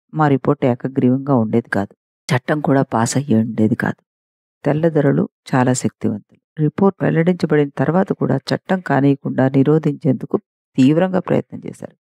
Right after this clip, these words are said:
కానీ సర్ ఎడ్వర్డ్ గేట్ ధైర్యంగా వ్యవహరించి చట్టాన్ని చేయించాడు. దాన్ని అమల్లోకి కూడా తీసుకొచ్చాడు. ఈ విధంగా వంద సంవత్సరాల నుండి అమల్లో ఉన్న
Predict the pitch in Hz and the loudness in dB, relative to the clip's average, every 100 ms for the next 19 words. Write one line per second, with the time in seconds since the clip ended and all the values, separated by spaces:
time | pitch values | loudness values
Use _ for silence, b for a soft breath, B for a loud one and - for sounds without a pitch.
0 | - 135 160 254 _ _ _ _ _ - | -12 -4 0 -2 _ _ _ _ _ -4
1 | 147 131 - 156 151 - 139 - _ - | 0 0 0 -2 -2 0 0 0 _ -2
2 | 143 143 160 156 143 127 139 143 143 - | -2 2 0 0 0 2 2 0 -6 -20
3 | - _ _ _ - 120 113 120 135 - | -20 _ _ _ -6 -4 -2 -4 -8 -14
4 | - - - _ _ _ _ _ _ - | -12 -10 -12 _ _ _ _ _ _ -2
5 | 139 135 135 147 147 139 - - - - | 0 2 0 0 0 -2 -2 -4 -2 -4
6 | - 170 _ _ _ _ _ _ - 160 | -4 -12 _ _ _ _ _ _ -4 0
7 | 147 147 143 147 190 - _ _ _ - | 0 0 -2 -2 -4 -4 _ _ _ -6
8 | 147 165 180 196 - 175 185 - 202 190 | -4 -2 -2 -2 0 -2 -2 -2 2 2
9 | 180 170 170 175 156 147 156 156 147 147 | 0 -4 -4 0 0 0 -2 0 -2 -2
10 | 147 247 | -2 -2